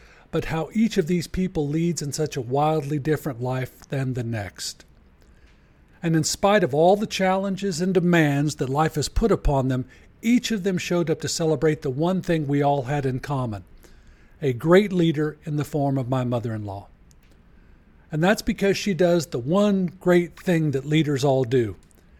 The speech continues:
She gets to know people as individuals who also happen to be part of a much greater whole. I tell this story because I know my guest today is all about the little things changing our outlook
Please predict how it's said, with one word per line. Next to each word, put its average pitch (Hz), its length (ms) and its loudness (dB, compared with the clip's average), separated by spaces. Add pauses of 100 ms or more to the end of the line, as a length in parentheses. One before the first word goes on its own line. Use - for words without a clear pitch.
(180)
She - 180 -6
gets 185 320 2
to 170 120 -4
know 151 180 0
people 160 380 -4
as 139 140 -2
individuals 123 960 0 (420)
who 151 160 -4
also 131 340 -2
happen 175 480 -4
to 131 80 0
be 123 160 -4
part 139 320 -6
of 139 140 -8
a 135 80 -2
much 127 260 -4
greater 120 380 -4
whole. 123 420 -12 (1700)
I 208 80 4
tell 262 220 2
this 226 180 2
story 185 280 4
because 170 320 0
I 175 80 2
know 175 200 0
my 165 200 0
guest 156 300 -2
today 160 320 2
is 143 120 0
all 160 240 2
about 151 260 0
the 147 60 -8
little 180 320 4
things 156 380 -2
changing 151 480 -4
our 143 240 2
outlook 131 500 -4